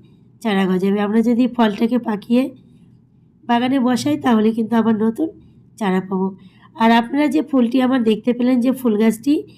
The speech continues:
সেই গাছটিও কিন্তু এই বীজ থেকেই আমি তৈরি করেছি। ওটা কিন্তু কলাম, কলমেরও নয় এবং কিন্তু কোথাও থেকে কিনে আনা নয়, আমি বাড়িতেই তৈরি করেছি। তারপরে দেখুন, আমার এই কচু গাছগুলো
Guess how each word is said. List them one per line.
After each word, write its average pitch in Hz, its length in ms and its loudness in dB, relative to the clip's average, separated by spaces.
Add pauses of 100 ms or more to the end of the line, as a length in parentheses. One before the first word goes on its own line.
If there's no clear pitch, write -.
(340)
সেই 254 260 0
গাছটিও 226 460 2
কিন্তু 247 320 -2 (640)
এই 226 200 0
বীজ 196 300 0
থেকেই 247 280 -2
আমি 226 200 2
তৈরি 190 260 4
করেছি। 190 420 0 (1500)
ওটা 233 180 -2
কিন্তু 262 300 0
কলাম, 208 280 2 (120)
কলমেরও 233 440 2
নয় 277 240 2 (500)
এবং 226 260 2
কিন্তু 240 240 -2
কোথাও 226 320 2
থেকে 247 240 0 (440)
কিনে 202 280 -4
আনা 185 260 -2
নয়, 180 200 -4 (120)
আমি 214 200 0
বাড়িতেই 220 440 0 (480)
তৈরি 196 240 0
করেছি। 185 380 -2 (520)
তারপরে 254 320 0
দেখুন, 277 320 0
আমার 262 200 2
এই 269 80 2
কচু 240 300 2
গাছগুলো 233 400 2